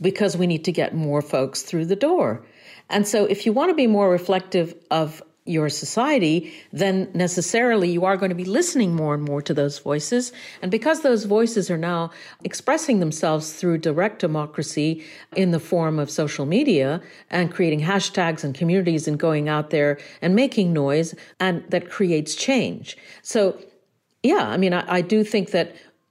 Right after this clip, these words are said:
art is power remains true. And I think it always will remain true. But if we're calling the shots, museums cannot be tin-eared.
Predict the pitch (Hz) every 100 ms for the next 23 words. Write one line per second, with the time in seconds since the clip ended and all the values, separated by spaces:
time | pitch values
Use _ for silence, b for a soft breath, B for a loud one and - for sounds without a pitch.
0 | - 202 - 196 - - 185 175 170 -
1 | 160 156 165 160 156 - 196 247 330 B
2 | B - 170 165 180 165 160 160 156 151
3 | 156 208 302 202 151 151 - 165 143 151
4 | B B B - 160 - - 170 254 330
5 | 285 247 214 185 - 269 - - 196 196
6 | 196 220 196 202 202 190 - 185 175 -
7 | 247 220 185 175 165 160